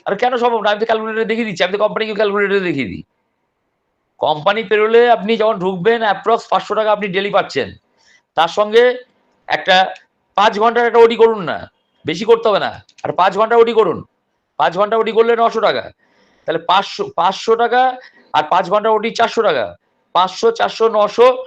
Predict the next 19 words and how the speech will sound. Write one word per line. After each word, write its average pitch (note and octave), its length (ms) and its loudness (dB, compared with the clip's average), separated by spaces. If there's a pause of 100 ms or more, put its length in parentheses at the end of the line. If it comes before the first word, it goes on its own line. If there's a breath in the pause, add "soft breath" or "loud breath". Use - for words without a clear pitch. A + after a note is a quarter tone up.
(380 loud breath)
তার F3 120 4
সঙ্গে G#3+ 220 -4
আপনার G#3 300 0
দেড়শো G3 280 -2
টাকা A3+ 160 2
এক্সট্রা, D3+ 500 -2 (600)
দেড়শো E3+ 260 -6
টাকা A3 180 0
এক্সট্রা G#3+ 240 -2
করুন, A#3+ 340 2 (2000)
হাজার G#3+ 280 2
পঞ্চাশ A3 260 -2
টাকা, A#2+ 340 -4 (300)
তার F3 120 0
সঙ্গে A3+ 220 -2
একটা A3 120 -6
টিফিন F#3 440 -4 (100)
ফ্রি G3+ 160 -2
পাবেন, B2 280 0